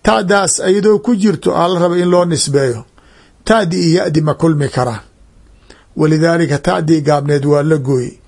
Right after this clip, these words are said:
Bakriyu aa leeyahay. Marka waxay ku jirto ha noqoto dhul, qabiil ha noqoto, laysa almuhim.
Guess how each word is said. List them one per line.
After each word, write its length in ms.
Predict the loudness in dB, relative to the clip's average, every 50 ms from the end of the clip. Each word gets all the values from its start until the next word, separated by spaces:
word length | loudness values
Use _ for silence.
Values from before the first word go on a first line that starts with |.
| _ _ _ _ _ _ _ -4
Bakriyu 760 | -2 -2 -2 -2 -4 -4 0 0 2 2 2 2 4 4 2 2 0 -4
aa 140 | -6 -6 -4
leeyahay. 460 | -2 0 0 0 0 0 -4 -6 -10 -14 _ _ _ _ -20 -20 -20 _ _ _ _ _ _ _ -14 -6
Marka 240 | -4 -4 -2 0 2
waxay 260 | 0 2 2 0 -2
ku 100 | 0 0 0
jirto 300 | 0 0 -2 0 -2 -2 0
ha 100 | 0 0
noqoto 420 | 0 0 0 0 0 -2 0 -2 -2
dhul, 220 | 0 0 0 0 -2 -6 -14 -20 _ _ _ _ _ _ _ -18 -14 -14 -8 -2
qabiil 340 | -2 0 2 2 2 2 0
ha 80 | -2 -2 -2
noqoto, 380 | -2 -4 -2 -2 -2 0 0 2
laysa 300 | 2 2 2 2 0 0
almuhim. 400 | 0 0 2 2 2 2 0 -2